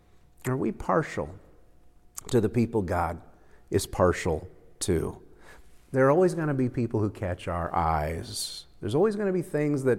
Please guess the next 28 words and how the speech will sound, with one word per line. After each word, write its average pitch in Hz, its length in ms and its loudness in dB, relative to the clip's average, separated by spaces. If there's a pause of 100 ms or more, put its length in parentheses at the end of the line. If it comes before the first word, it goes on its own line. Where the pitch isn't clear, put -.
(400)
that 107 240 8
we 107 180 6
notice. 95 460 8
But 117 180 2
the 127 80 0
question 170 520 2
is, 131 280 2
is 165 240 4
it 151 200 2
the 110 80 0
finery? 127 840 6
Is 175 160 8
it 180 140 4
the 120 220 8 (240)
rich 151 460 8
who 123 100 2
catch 131 400 2
our 127 220 12
eyes? 123 540 12
Or 117 280 12 (300)
do 117 120 6
we 190 380 6
notice 151 480 4
the 135 120 0
people 131 440 0
that 104 220 -2
God 101 600 6
notices? 95 1120 2